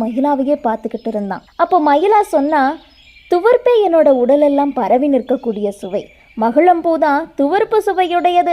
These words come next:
அப்படின்னு மனிதர்கள் பேசிக்கிறாங்க. இந்த மயிலாவோட சுவையும் துவர்ப்பு தான். அவ தான் நீலனையே விழுங்கியவளாயிற்றே" அப்படின்னு சொல்லி சொல்றா. அப்போ மயிலா கேக்குறா,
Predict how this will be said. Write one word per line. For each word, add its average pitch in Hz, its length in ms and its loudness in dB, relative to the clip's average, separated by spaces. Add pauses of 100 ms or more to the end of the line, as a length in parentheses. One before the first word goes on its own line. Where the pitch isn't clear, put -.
அப்படின்னு 294 600 -2
மனிதர்கள் 302 680 0
பேசிக்கிறாங்க. 233 680 -2 (360)
இந்த 339 260 0
மயிலாவோட 294 680 2
சுவையும் 320 560 -2 (100)
துவர்ப்பு 262 440 0
தான். 214 200 -2 (260)
அவ 233 240 0
தான் 311 220 2
நீலனையே 381 640 0
விழுங்கியவளாயிற்றே" 262 1120 0 (120)
அப்படின்னு 220 380 -6
சொல்லி 214 400 -4
சொல்றா. 202 260 -4 (380)
அப்போ 359 260 0
மயிலா 311 500 4
கேக்குறா, 311 420 2